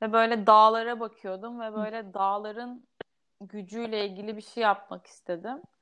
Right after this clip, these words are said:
Speaker 1: Ve böyle bir şekilde, nasıl desem, dağlar dalgalı ama dağlar böyle bir şekilde ana, ana figürü gibi geliyordu böyle.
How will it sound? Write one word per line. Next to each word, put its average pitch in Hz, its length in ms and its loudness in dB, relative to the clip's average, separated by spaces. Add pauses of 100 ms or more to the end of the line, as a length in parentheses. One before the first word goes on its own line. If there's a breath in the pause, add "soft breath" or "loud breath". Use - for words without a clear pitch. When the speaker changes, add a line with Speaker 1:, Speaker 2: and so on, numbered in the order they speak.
Speaker 1:
Ve 233 220 0
böyle 247 300 6
bir 247 60 -4
şekilde, 262 760 0 (220)
nasıl 226 260 -6
desem, 220 640 0
dağlar 226 540 8 (1080)
dalgalı 226 600 0
ama 226 360 -6
dağlar 220 520 0
böyle 220 300 -12
bir 226 40 -20
şekilde 233 720 -12 (1080)
ana, 214 260 -8 (180)
ana 220 240 -8
figürü 214 380 -12
gibi 180 420 -12 (440)
geliyordu 175 580 -8
böyle. 175 440 -6